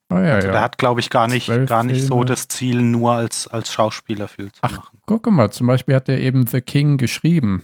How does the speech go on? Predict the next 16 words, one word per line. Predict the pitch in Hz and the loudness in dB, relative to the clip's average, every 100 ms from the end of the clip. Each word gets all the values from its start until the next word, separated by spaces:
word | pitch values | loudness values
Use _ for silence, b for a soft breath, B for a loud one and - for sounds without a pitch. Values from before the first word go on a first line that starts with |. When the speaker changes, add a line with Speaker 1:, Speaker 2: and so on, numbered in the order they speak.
| _ - | _ -2
Speaker 1:
den | 98 98 95 | 0 0 2
Netflix-Film | 101 104 - 101 - - 104 95 95 | 0 0 -2 -4 -4 -4 -2 0 0
über | - 104 101 104 | -2 -2 -2 -2
Edward, | - - 92 123 | -4 0 0 0
Speaker 2:
Mhm. | |
Speaker 1:
den | 117 95 92 | 0 0 0
so | 104 98 | -2 -2
und | 92 | -2
so | - - | -4 -10
vielten. | - 95 95 98 98 _ _ _ _ - | -8 -8 -8 -8 -10 _ _ _ _ -4
Da | 95 | -4
spielt | - - 117 | -2 0 2
er | 107 | 2
ja | 104 104 | 2 0
Falstaff | - 104 107 - - 95 - | 0 0 0 -2 0 0 0
seinen, | - 92 90 90 90 | 0 0 2 0 -4